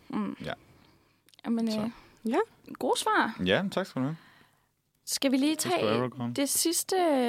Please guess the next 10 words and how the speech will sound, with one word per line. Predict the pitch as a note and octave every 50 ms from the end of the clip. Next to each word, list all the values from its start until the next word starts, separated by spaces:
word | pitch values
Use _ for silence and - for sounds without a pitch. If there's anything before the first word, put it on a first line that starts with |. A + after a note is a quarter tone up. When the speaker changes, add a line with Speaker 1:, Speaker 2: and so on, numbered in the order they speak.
| A#3 -
Speaker 1:
spørgsmål | - - - C4+ C4+ C#4 D4+ D4 D4 C#4+
her | D4 D4+ C#4
inden | - C#4 C4 C#4
en | C#4+ C#4
lille | C4+ C#4 C4+ C#4+
musikpause? | C#4+ C#4+ - - D4 C4+ - - - G#3 F#3 F#3 - - - - -
Speaker 3:
Ja. | G#3 F3+ F#3+ - C#3+ - - - - - - - - _
Speaker 1:
Mit | - B3 C4 D4+ D#4+ -
sidste | - - E4+ E4+ - - F#4
køb. | - - - F#4 F#4 - - - -